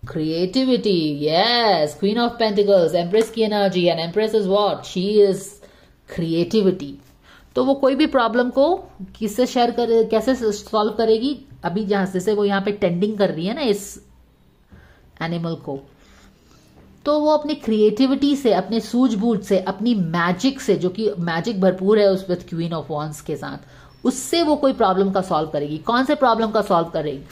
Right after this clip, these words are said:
sol-, सॉल्यूशन करने वाली है? Quite possibly वो अभिषेक के इमोशनल लॉस का शायद वो सॉल्व करने वाली है, जो कि वो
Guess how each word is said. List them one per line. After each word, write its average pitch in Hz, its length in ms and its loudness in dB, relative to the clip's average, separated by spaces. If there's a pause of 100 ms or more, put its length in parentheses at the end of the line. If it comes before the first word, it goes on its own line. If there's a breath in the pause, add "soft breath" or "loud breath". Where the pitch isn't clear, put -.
sol-, 170 260 -2
सॉल्यूशन 180 440 -2
करने 165 260 -6
वाली 156 220 -2
है? 151 100 -4
Quite 151 280 -4
possibly 151 420 -4
वो 151 200 -10 (520 loud breath)
अभिषेक 196 460 0
के 240 80 2
इमोशनल 185 640 0
लॉस 165 320 0
का 165 180 -4
शायद 156 320 -2
वो 151 80 -2
सॉल्व 151 260 -4
करने 147 240 -6
वाली 151 220 -4
है, 247 180 2
जो 175 100 -2
कि 180 140 -4
वो 190 160 4